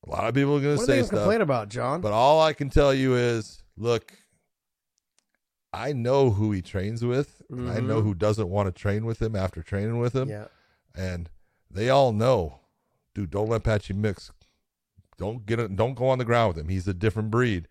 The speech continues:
Speaker 1: And he now has that Jake Shields system.
Speaker 2: Mm-hmm.
Speaker 1: And, and, and this is, <laughs> you know, you know what Jake was like,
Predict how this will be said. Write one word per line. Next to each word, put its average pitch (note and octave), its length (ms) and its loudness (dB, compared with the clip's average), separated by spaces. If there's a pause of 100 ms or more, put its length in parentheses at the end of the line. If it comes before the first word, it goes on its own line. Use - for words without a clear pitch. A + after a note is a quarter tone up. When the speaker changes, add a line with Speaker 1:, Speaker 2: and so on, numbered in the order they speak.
(420)
Speaker 1:
And G2+ 140 -4
he C3 240 0
now C3 380 2
has A#2 400 -2
that G2+ 300 -2
Jake A2 360 -8
Shields A#2+ 480 -2
system. - 520 -6
Speaker 2:
Mm-hmm. B2+ 760 -6 (360)
Speaker 1:
And, A#2 260 -6
and, A2+ 480 -8
and B2 160 -6
this D3+ 160 2
is, C3+ 200 -4
<laughs> - 1700 -14
you E3+ 260 0
know, D#3 260 4
you D3+ 200 -6
know F#3+ 120 4
what B2 160 2
Jake G#2+ 260 -2
was F#2+ 140 -4
like, A#2 300 0